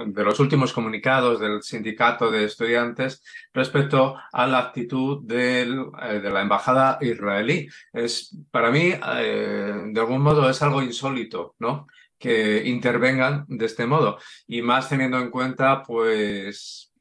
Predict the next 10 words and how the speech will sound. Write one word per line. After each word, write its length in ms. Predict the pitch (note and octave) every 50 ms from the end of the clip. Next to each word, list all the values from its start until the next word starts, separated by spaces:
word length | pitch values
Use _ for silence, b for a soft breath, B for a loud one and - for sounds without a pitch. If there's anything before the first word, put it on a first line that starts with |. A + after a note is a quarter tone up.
| - - _
que 320 | - - A#2+ B2 B2+ C3+ C3+
la 220 | C3 A2+ G#2 -
prensa 300 | - G#2+ G#2+ A2 - B2
en 100 | A#2+ A#2
general 460 | - C3 B2 A#2+ A#2 A#2+ C3 C#3+ C#3+ B B B B B B B _
tampoco 680 | - B2+ A#2 A#2 A2+ - - F3+ E3 - - D#3+ D#3 D3+
está, 540 | C3+ - - - D3+ C#3 C#3+ C#3+ - - - -
eh, 560 | - A#2 A2+ A2+ A2 G#2+ G#2+ G#2 G#2 G#2 G2+ F#2+
digamos, 640 | G#2+ G#2 G#2 G#2+ A2+ A#2 A#2+ B2 B2+ B2+ B2 - -
eh, 280 | B2+ A2+ A2 G#2+ G#2